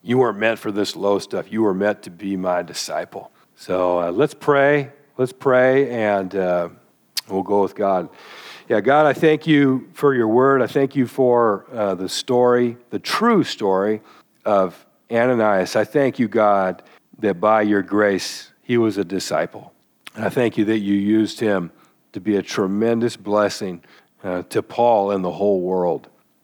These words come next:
And God, I, I pray for us. I pray for those in this room that, that are feeling, uh, the pull of the Holy Spirit towards deeper discipleship,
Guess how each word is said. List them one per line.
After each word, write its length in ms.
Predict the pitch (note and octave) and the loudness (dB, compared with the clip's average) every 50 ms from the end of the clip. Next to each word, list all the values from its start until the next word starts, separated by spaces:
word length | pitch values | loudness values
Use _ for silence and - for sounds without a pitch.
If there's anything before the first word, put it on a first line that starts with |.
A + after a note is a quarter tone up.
| - | -14
And 100 | - G#2+ | -10 -2
God, 180 | G#2 A#2 A#2+ A#2+ | 0 2 4 4
I, 260 | A2+ G#2+ G#2+ G#2 G#2 | 4 2 2 2 0
I 20 | G2+ | 0
pray 320 | - - - C#3 C3+ C3+ | 0 0 2 2 4 2
for 220 | - - A#2+ A2+ | 2 2 2 4
us. 240 | A#2+ A#2+ G#2 F#2 - | 4 4 2 0 -2
I 60 | A#2+ | -6
pray 220 | A2 - D#3 D#3 D3+ | -2 0 2 2 2
for 160 | C#3+ - C#3 | 2 2 2
those 360 | B2 C3+ C#3 C#3+ D3 C3+ - | 2 4 4 4 2 2 0
in 120 | C3+ B2+ B2 | -2 -2 0
this 240 | A#2+ A#2 - - | -2 -2 -2 -6
room 460 | A2+ A2+ A#2 B2 C3 C3 C3+ C3 B2 A2 | -6 -4 0 0 2 2 2 2 2 0
that, 260 | A2 G2 F#2+ F2 - - - - - _ _ | -2 -2 -4 -6 -10 -18 -20 -20 -20 _ _
that 260 | - G#2 A2 G#2+ G#2+ | -6 -2 0 2 4
are 120 | G#2+ G2 F#2+ | 4 2 2
feeling, 600 | - - C3+ C#3 C#3+ C#3+ C3+ C3 B2 A#2+ G#2+ A2 | 0 0 2 2 4 4 4 4 2 2 0 -2
uh, 360 | A2 A2 G#2 G2 F#2+ F#2 - - _ - | -2 0 0 0 0 -2 -4 -10 _ -18
the 220 | - A#2+ G#2+ G#2+ | -10 -4 -4 -4
pull 420 | - - - E3+ G3 F3+ C3 G#2 G2+ | -4 0 0 2 4 4 4 2 0
of 100 | G#2+ G#2+ | 0 2
the 60 | A2+ | 2
Holy 280 | A2 A2 B2+ C#3 C#3+ | 2 2 4 2 2
Spirit 480 | C3+ - - - D#3 D3 B2 G2+ F2 D#2+ - _ _ _ _ _ _ _ _ - - _ _ _ | 0 -4 -6 -4 -2 0 0 0 -4 -8 -14 _ _ _ _ _ _ _ _ -20 -20 _ _ _
towards 360 | - - B2 B2 A2 - - | 0 2 2 2 0 -2 -8
deeper 340 | - - A#2 A#2+ - C3 A#2 | -4 -2 -2 0 0 -2 -2
discipleship, 840 | A2 A#2 A#2 - - A#2 G2 G2 - F#2 E2+ - - - F#2+ F2 | -2 -4 -4 -2 0 0 0 0 -2 -4 -10 -10 -10 -10 -12 -14